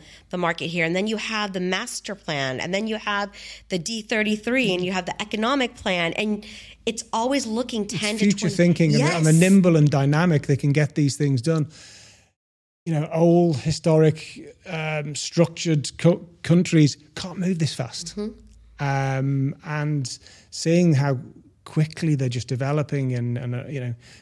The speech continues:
Speaker 2: making these decisions and moves is fantastic. Um, fantastic for business. You know, if something needs to be done, they get it done.
Speaker 1: They get it done.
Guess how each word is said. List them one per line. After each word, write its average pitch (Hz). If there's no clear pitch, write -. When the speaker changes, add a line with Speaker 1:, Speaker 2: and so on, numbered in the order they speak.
Speaker 2:
making 147
these 139
decisions 135
and 120
moves 139
is 131
fantastic. 117
Um, 120
fantastic 165
for 151
business. 156
You 135
know, -
if 117
something 143
needs 147
to 120
be 120
done, 123
they 120
get 120
it 117
done. 147
Speaker 1:
They -
get 196
it 202
done. 233